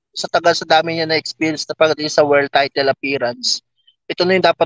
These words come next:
wag niyang kakalimutan nila ni, ano, alam ko, hindi naman, Coach Michael naman, eh, talagang ina-adapt naman anong dapat niyang gawin.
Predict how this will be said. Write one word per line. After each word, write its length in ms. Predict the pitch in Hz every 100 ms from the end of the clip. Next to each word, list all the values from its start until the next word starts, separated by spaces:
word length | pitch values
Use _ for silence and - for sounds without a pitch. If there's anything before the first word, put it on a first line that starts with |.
| -
wag 120 | 170
niyang 160 | 165 156
kakalimutan 760 | 160 156 156 156 151 151 147 151
nila 160 | 147 147
ni, 240 | 143 143 139
ano, 80 | 135 131
alam 160 | 165 165
ko, 400 | 185 175 151 131 _ _ _ _ _ _
hindi 320 | 165 156 165
naman, 240 | 165 165 151 - -
Coach 240 | 170 - 165
Michael 400 | 156 - 160 156
naman, 320 | 160 156 151
eh, 160 | 139 - _ _ _ -
talagang 480 | 175 175 165 165 160
ina-adapt 560 | 170 170 156 160 160 -
naman 240 | 160 170
anong 280 | 165 170 165
dapat 240 | 160 160 -
niyang 160 | 165
gawin. 340 | 156 151 143